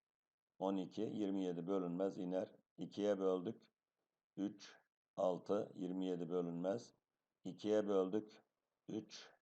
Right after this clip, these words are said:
üç, yirmi yedi. Üçe böldük, dokuz, bir, bir. Üçe böldük,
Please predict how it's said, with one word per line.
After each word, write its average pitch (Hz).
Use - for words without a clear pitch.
üç, -
yirmi 98
yedi. 90
Üçe 107
böldük, 95
dokuz, 101
bir, 104
bir. 98
Üçe 104
böldük, 87